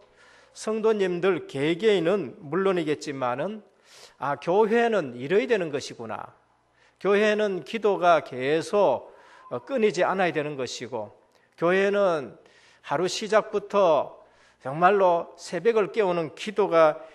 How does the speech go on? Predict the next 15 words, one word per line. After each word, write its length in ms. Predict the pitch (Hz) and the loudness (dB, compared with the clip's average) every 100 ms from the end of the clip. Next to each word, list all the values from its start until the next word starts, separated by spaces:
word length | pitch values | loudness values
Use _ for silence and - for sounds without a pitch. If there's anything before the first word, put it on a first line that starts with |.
| - | -14
있어야 400 | 233 202 214 180 | -8 -2 0 0
되겠다.'라는 720 | 156 156 160 156 147 147 147 | 0 -4 0 2 4 2 0
생각을 560 | 143 156 139 135 139 139 | -6 -8 -4 -2 -2 -4
가집니다. 720 | 113 117 131 139 104 101 101 _ _ _ _ - | -10 -12 -10 -10 -10 -14 -18 _ _ _ _ -2
그래서 640 | 185 175 208 170 127 - - - - - | -2 2 4 4 4 0 -18 -20 -20 -16
사십 540 | - 151 180 220 185 | 0 4 4 4 0
일 160 | 175 - | 0 -2
개인 360 | 143 156 196 | -4 -2 -2
기도에 580 | 170 180 165 151 170 202 - _ _ _ | -4 0 2 2 0 -2 -10 _ _ _
집중되어지는 1300 | - 214 - 226 214 190 202 170 156 165 202 120 98 _ _ _ - | -14 -14 -8 -6 -4 0 0 0 -2 -4 -4 -6 -14 _ _ _ -8
그러한 560 | 202 214 208 180 196 208 | 0 2 4 4 0 -2
신앙생활 720 | - 180 170 170 185 160 151 | -6 -4 -2 -2 -2 0 0
되기를 380 | 139 135 156 170 | -2 -4 -4 -4
주님의 320 | 170 160 143 | -6 -6 -6
축원드립니다. 960 | - 185 175 165 165 156 139 117 107 95 | -6 -2 2 4 4 2 0 0 -2 -4